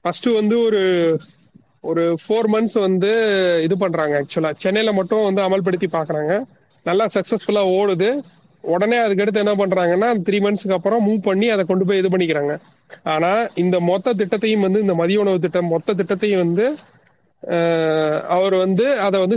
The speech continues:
செயல்படுத்துறாரு. எத்தனை வருஷம்? கிட்டத்தட்ட ரெண்டு வருஷம், மூணு வருஷம் பக்கத்துல வந்து பொறுமையா உட்கார்ந்து அமல்படுத்தி அதை வந்து கிளியர் பண்ணி பண்றாரு ஆக்சுவலா.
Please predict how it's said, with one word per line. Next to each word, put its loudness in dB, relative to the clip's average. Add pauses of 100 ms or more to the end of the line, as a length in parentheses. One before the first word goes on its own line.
செயல்படுத்துறாரு. 0
எத்தனை 0
வருஷம்? 0 (440)
கிட்டத்தட்ட 0
ரெண்டு 2
வருஷம், 0
மூணு 2
வருஷம் -2
பக்கத்துல 0
வந்து 0
பொறுமையா 0
உட்கார்ந்து 0
அமல்படுத்தி 0 (480)
அதை 0
வந்து 0
கிளியர் 0
பண்ணி 0
பண்றாரு -2
ஆக்சுவலா. -4